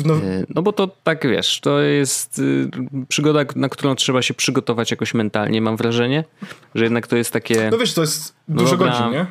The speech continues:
Speaker 2: mm, dużo sezonów, wiesz, jak już zacznę, to pewnie będę chciał kontynuować, ale miałem już za sobą takie, mm, seriale,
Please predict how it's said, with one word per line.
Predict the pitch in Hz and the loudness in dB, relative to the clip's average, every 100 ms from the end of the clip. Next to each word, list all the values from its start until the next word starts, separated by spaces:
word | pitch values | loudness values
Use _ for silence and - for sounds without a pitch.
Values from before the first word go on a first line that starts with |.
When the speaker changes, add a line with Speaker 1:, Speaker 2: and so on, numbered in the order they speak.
| - | -4
Speaker 2:
mm, | 113 110 107 107 107 107 - - _ _ - _ _ _ | -2 0 0 0 0 -2 -4 -10 _ _ -20 _ _ _
dużo | - 131 156 143 | -8 0 2 2
sezonów, | 135 143 135 135 135 135 127 | 2 2 2 2 2 2 0
wiesz, | 127 113 | 0 0
jak | 123 - | -2 -2
już | 120 | -2
zacznę, | 123 127 - 127 | 0 0 0 0
to | 120 | 0
pewnie | 117 120 | 0 0
będę | 113 110 | 0 -2
chciał | 110 - 110 113 | -2 0 0 0
kontynuować, | 113 123 131 123 127 120 117 | -2 -2 0 0 0 0 -4
ale | - 160 180 | -2 0 2
miałem | 190 214 185 135 | 2 2 2 2
już | 123 113 | 0 0
za | 113 | -2
sobą | - 107 107 107 104 | -2 0 0 2 0
takie, | 107 107 110 107 104 | -2 -2 0 2 2
mm, | 104 104 - 160 98 | 0 -2 -6 -6 -2
seriale, | 101 117 107 104 104 117 | 0 0 2 2 0 0